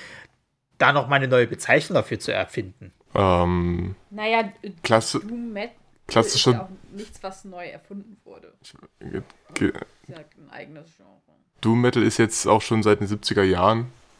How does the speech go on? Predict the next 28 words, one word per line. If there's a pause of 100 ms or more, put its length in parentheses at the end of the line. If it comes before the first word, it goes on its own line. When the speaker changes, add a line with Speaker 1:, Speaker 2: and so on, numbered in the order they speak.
(140)
Speaker 2:
Ähm, (520)
und (100)
ja, (720)
Throwback
zur
zweiten
Folge, (760)
Black
Sabbath. (400)
Das (100)
ist (140)
klassischer
Doom
Speaker 1:
Das
Speaker 2:
Metal.
Speaker 1:
wurde
als
Doom
Metal
bezeichnet? (120)
Speaker 2:
Ja,
ja. (280)
Also
zumindest
so
die,
die
Anfangsgeschichten.